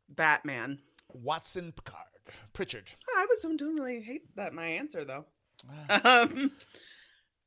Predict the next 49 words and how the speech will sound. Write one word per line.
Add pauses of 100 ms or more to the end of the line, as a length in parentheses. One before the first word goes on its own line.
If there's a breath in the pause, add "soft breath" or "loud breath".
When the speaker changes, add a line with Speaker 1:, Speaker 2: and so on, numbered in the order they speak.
Speaker 2:
Yeah,
Speaker 1:
and
Speaker 2:
I,
Speaker 1:
what?
Speaker 2:
I,
I
read
this.
I
was
like,
"This
shit
means
nothing
to
me.
I,
<laughs>
I
know
nothing." (100)
Speaker 1:
This
is,
we
might
as
well
be
speaking
a
foreign
language
to
me.
<laughs>
I
don't
know
that,
none
of
this
shit. (640 loud breath)
In
what (260)
nineteen
seventy-eight
film